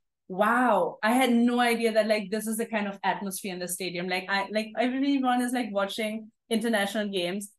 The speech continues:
and they're, like, dreaming of being in that stadium. Yes, I know, like, for example, Mumbai, we have a very small stadium. But the kind of atmosphere, like, every single time I'm in that stadium, I lose my voice. <laughs> Like, it is just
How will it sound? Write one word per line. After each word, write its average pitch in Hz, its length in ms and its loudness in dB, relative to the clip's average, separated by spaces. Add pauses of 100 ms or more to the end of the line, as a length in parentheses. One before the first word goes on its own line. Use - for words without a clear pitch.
(180)
and 214 140 0
they're, 208 120 4
like, 220 220 2
dreaming 226 380 0
of 208 180 2 (120)
being 214 280 -4
in 208 100 -2
that 190 220 0
stadium. 180 640 -4 (340)
Yes, 277 400 0 (140)
I 233 140 0
know, 269 160 4
like, 240 260 -2
for 247 60 -6
example, 226 300 0
Mumbai, 226 320 2
we 208 100 -4
have 214 220 0
a - 20 -4
very 208 200 -2
small 202 340 -2
stadium. 165 540 -8 (480)
But 226 160 4
the 254 120 2 (220)
kind 233 140 4
of 254 80 2 (140)
atmosphere, 202 600 0
like, 214 100 -4 (100)
every 226 360 2
single 220 360 0
time 202 320 -4
I'm 196 200 -2
in 190 100 -2
that 185 200 0
stadium, 196 340 -2
I 196 120 0
lose 202 260 -2
my 190 140 0
voice. 170 500 -2
<laughs> 302 40 -8 (500)
Like, 262 320 4
it 247 200 4
is 247 80 2 (140)
just 254 180 4